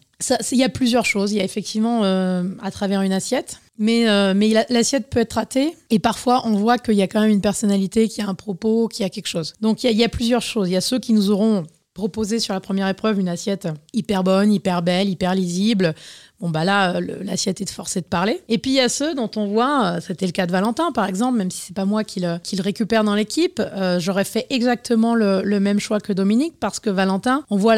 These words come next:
on voit le personnage, on voit l'histoire, on voit les, on voit les fêlures, on voit, euh, la passion, euh, de la cuisine. Quand il parle de cuisine, quand il parle de la Bresse, quand il parle de tout ça, il a beau, il, il se trompe un peu dans son épreuve, finalement, en faisant un gâteau, en faisant,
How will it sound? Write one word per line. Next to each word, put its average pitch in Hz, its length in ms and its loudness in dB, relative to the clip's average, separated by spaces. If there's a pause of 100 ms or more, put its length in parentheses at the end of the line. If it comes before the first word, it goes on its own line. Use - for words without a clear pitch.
on 220 80 0
voit 202 120 4
le 196 60 2
personnage, 247 560 0
on 202 80 0
voit 190 160 0
l'histoire, 240 560 2
on 214 60 0
voit 185 220 0
les, 190 260 2
on 196 80 -4
voit 190 160 -2
les 185 100 0
fêlures, 277 580 2
on 190 140 -2
voit, 214 380 4
euh, 196 160 6
la 185 100 2
passion, 269 580 0 (160)
euh, 190 300 4
de 185 60 0
la 185 100 0
cuisine. 262 300 0
Quand - 240 -6
il 180 40 -8
parle 240 300 -2
de 208 100 2
cuisine, 214 460 0
quand 185 220 -10
il - 20 -20
parle 196 200 -6
de 190 60 -4
la 185 140 0
Bresse, 214 380 2
quand 185 180 -8
il 180 60 -14
parle 202 240 -2
de 185 80 -6
tout 196 120 -10
ça, 302 240 0 (400)
il 208 200 0
a 208 80 4
beau, 240 260 2
il, 202 240 -4
il 233 80 -2
se - 200 0
trompe - 360 -2
un 285 120 2
peu 311 160 -2
dans 277 120 0
son 262 200 -2
épreuve, 277 300 0
finalement, 226 500 0
en 208 40 -2
faisant 196 160 0
un 196 80 0
gâteau, 247 500 2
en 220 60 4
faisant, 208 200 0